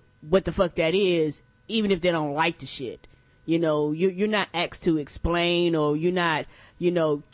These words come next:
questioned or challenged on why do you even fuck with it. But when it comes to our stuff, you know, we're, we're, we're shamed for loving stuff that's actually catered towards us. Like, there's a problem with that.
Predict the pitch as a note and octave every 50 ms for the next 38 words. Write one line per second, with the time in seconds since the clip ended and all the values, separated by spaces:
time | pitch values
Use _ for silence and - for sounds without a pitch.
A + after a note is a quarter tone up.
0 | _ _ - - F#3+ F#3+ F#3+ - - G3 F#3 F3+ E3+ D#3 - - - G3 F3+ F#3
1 | F#3 F3 E3+ - F3+ E3 D#3+ D#3 D3+ D3 D#3+ F3 F3+ F3 E3+ F3 E3+ D#3+ D#3 D3+
2 | - F#3 F#3 F#3 - - E3 D#3 D3+ D#3 D3 C#3+ D3+ D3 D3 E3+ E3+ E3+ D#3 -
3 | F#3 E3+ D#3+ D#3+ D#3+ E3 E3+ F#3+ G3 - - - E3 D#3+ D#3 D3 C#3 C#3 - -
4 | - - - - - - E3 E3+ E3+ E3+ E3 D#3 D#3 F3 G#3 G#3 G3 F#3 F3+ G3+
5 | G#3+ F#3+ E3+ F3 G3 G3+ G3 G3 F#3 E3+ D#3+ - _ _ _ - - - - -
6 | - G#3 G#3 G#3 G3 F#3 E3+ E3+ D#3+ D3+ - - F3+ F3 D#3+ D#3+ D#3 D#3 E3 F3+
7 | F#3+ F3 F3 E3+ - - - F3 E3 D#3+ D#3+ D3 D3+ E3 E3 D3+ - E3 E3+ -
8 | - E3 - - F3 D#3 D3+ D3 C3 - F3+ C#3+ C3+ C#3+ - - F#3 F3+ - F3
9 | D#3 - F#3+ F#3 E3+ E3+ D3 - - - F3+ F#3 F#3 E3+ D#3 D3+ D3+ C3 - G#2+
10 | G2+ E2+ C#2 - -